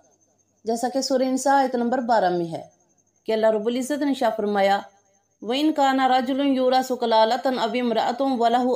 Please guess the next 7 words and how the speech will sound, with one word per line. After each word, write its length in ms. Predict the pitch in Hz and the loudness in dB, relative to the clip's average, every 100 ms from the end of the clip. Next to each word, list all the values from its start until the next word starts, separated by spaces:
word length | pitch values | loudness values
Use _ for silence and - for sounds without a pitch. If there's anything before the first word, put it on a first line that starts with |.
| - | -2
अखुन 320 | 247 311 311 | -4 -2 -2
और 200 | - 240 | 0 -2
उख्तुन 420 | 247 - 240 240 | -4 -4 -2 -2
फलिकुल्लि 580 | 247 240 233 247 240 233 | 0 -2 -2 -2 0 -2
वाहिदिन 640 | 208 214 220 262 254 277 254 | 0 -2 -2 -4 -2 -2 0
मिनहुम 420 | 240 240 226 214 | -2 -2 -2 -4
सुदुस," 500 | 208 247 240 277 - | -6 -8 -6 -6 -8